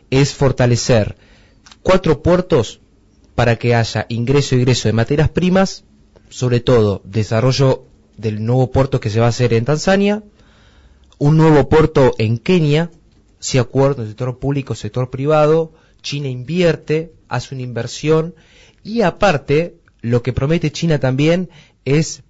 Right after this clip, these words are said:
perdonar una deuda de los estados africanos del este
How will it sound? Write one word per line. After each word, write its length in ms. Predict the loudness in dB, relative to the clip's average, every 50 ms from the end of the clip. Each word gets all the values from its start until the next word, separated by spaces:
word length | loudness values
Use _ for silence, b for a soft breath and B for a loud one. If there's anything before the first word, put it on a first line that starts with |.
| _ _
perdonar 560 | -2 -2 0 2 2 2 2 2 0 0 -4 -6 b b b b b b _
una 260 | -6 -4 -2 -2 -2 0
deuda 540 | 2 2 2 2 2 2 0 0 -2 -4 -10 _ _ _ _ _ _ _ _ _ _
de 180 | -6 -4 -2 0
los 160 | -2 -2 -4
estados 640 | -6 -8 -4 _ 0 2 2 2 2 0 -2 -4 -8
africanos 540 | -10 -10 -12 -8 -4 -2 -2 0 0 0 0
del 100 | 2 0
este 460 | 0 -2 -4 -6 -6 -6 -6 -8